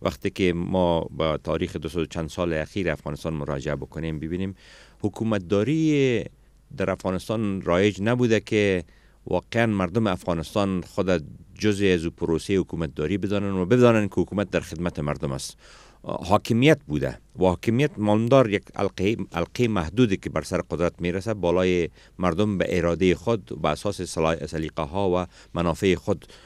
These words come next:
اه، اه، حکم فرمایی می‌کنه. و وقتی در افغانستان ما می‌تونیم متيقن شیم که آقای کرزی یا هر کسی دیگه که سر قدرت میه،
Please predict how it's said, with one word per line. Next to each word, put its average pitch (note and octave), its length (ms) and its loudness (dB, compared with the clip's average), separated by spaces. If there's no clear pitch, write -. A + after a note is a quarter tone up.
اه، - 100 -4
اه، D#2 520 0
حکم E2+ 240 -4
فرمایی E2+ 420 2
می‌کنه. D#2+ 300 -2
و F2+ 120 2
وقتی A2 480 2
در A#2+ 140 4
افغانستان A2+ 420 0
ما A#2 100 0
می‌تونیم A#2 460 -2
متيقن G#2 380 -4
شیم G#2 200 -6
که F#2+ 100 -2
آقای F#2 180 2
کرزی F2+ 500 -2
یا E2+ 220 0
هر G2+ 120 0
کسی F2 220 -8
دیگه E2 160 -2
که - 80 -12
سر E2 120 -6
قدرت D2+ 400 -8
میه، D2+ 240 -6